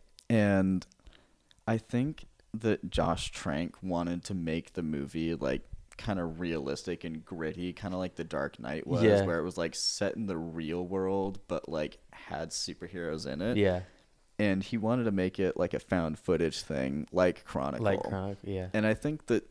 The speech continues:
Speaker 1: the studio, Twentieth Century Fox at the time, like, didn't really want that 'cause they're like, "This is, like, a family-friendly
Speaker 2: Yeah.
Speaker 1: superhero team. Like, I don't know how well this would,
Speaker 2: Yeah.
Speaker 1: like,
Speaker 2: He's,
Speaker 1: mesh."
Speaker 2: he's trying to get into the backstory of the dude's,
Speaker 1: Ye-,
Speaker 2: like, fucking
Speaker 1: yeah.
Speaker 2: get his mom get shot or something. He's like, "Rah!"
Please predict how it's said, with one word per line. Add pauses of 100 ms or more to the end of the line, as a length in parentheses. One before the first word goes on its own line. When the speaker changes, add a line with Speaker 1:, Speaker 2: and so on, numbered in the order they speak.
(120)
Speaker 1:
the
studio,
Twentieth
Century
Fox
at
the
time,
like,
didn't
really
want
that
'cause
they're
like,
"This
is,
like,
a (360)
family-friendly
Speaker 2:
Yeah.
Speaker 1:
superhero
team.
Like,
I
don't
know
how
well
this
would,
Speaker 2:
Yeah.
Speaker 1:
like,
Speaker 2:
He's,
Speaker 1:
mesh."
Speaker 2:
he's
trying
to
get
into
the
backstory
of
the
dude's,
Speaker 1:
Ye-,
Speaker 2:
like,
fucking
Speaker 1:
yeah.
Speaker 2:
get
his
mom
get
shot
or
something.
He's
like,
"Rah!"